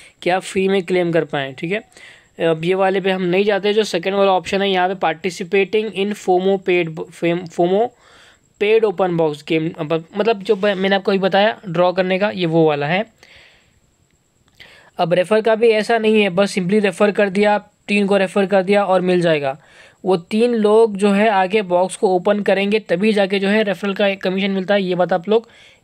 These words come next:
याद रखिए। अब यहाँ पर जो टर्मिनेटर का ये लोगों ने कॉन्सेप्ट निकाला है, यहाँ पे एक टाइम चल रहा है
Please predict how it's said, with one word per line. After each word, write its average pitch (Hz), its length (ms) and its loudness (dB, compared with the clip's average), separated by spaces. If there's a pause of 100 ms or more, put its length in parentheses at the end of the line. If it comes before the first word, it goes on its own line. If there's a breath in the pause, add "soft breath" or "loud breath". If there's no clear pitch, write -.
याद 190 220 0
रखिए। 165 300 -2 (480 loud breath)
अब 170 120 -2
यहाँ 180 180 0
पर 233 100 2
जो 262 80 0
टर्मिनेटर 220 540 2
का 240 80 0
ये 240 100 2
लोगों 226 200 2
ने 226 80 2
कॉन्सेप्ट 202 400 0
निकाला 190 340 0
है, 208 300 0
यहाँ 196 200 0
पे 214 80 0
एक 208 140 -4 (180)
टाइम 190 220 -2
चल 165 200 0
रहा 147 120 -2
है 135 240 -10